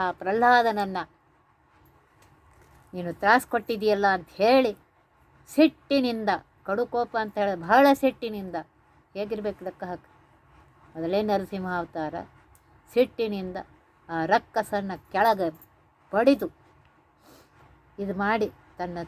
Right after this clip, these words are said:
ತೊಡೆಯ ಮೇಲೆ ಕುಡಿಸಿಕೊಂಡು ಅವನ ನಿಡಿಗರುಳನ್ನು ಎಳೆದು, ಹೊಟ್ಟೆಯಿಂದ ಎಳೆದು ತನ್ನ ಕೊರಳಲ್ಲಿ ಹಾಕ್ಕೊಂಡಿದ್ದಾನೆ. ಅಂತಹ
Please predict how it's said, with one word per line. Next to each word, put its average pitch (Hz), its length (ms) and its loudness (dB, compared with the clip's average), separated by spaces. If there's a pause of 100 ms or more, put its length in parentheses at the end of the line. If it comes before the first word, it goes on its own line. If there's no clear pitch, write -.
ತೊಡೆಯ 202 300 -2
ಮೇಲೆ 190 280 -4
ಕುಡಿಸಿಕೊಂಡು 196 720 -12 (1120)
ಅವನ 180 260 -6
ನಿಡಿಗರುಳನ್ನು 185 920 -2 (1600)
ಎಳೆದು, 202 420 4
ಹೊಟ್ಟೆಯಿಂದ 202 540 -8
ಎಳೆದು 190 460 0 (1160)
ತನ್ನ 170 160 -12 (120)
ಕೊರಳಲ್ಲಿ 185 360 -4
ಹಾಕ್ಕೊಂಡಿದ್ದಾನೆ. - 580 -20 (2500)
ಅಂತಹ 180 600 -4